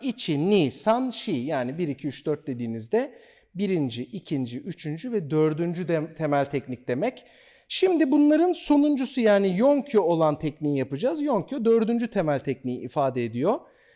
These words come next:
E, bu tekniklerin temel anlamda gerek vücut formu, gerek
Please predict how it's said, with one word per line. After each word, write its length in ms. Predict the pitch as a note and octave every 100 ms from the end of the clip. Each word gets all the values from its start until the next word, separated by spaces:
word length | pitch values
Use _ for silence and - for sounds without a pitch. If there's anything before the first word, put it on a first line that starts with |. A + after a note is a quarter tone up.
| _ -
E, 160 | G#3+ G#3+
bu 100 | D4+
tekniklerin 680 | D#4+ D#4+ D4+ - C#4+ C#4+ C4
temel 460 | B3+ A#3 D4+ E4
anlamda 800 | C4 G3+ E3 D3 B2+ D3+ - _ _ _ _ _
gerek 380 | - A3 C#4+ -
vücut 400 | F#3 A3+ C#4+ -
formu, 600 | - A3 D#3+ B2+ C3+ - D3+
gerek 520 | F3+ B3 B3+ B3+ -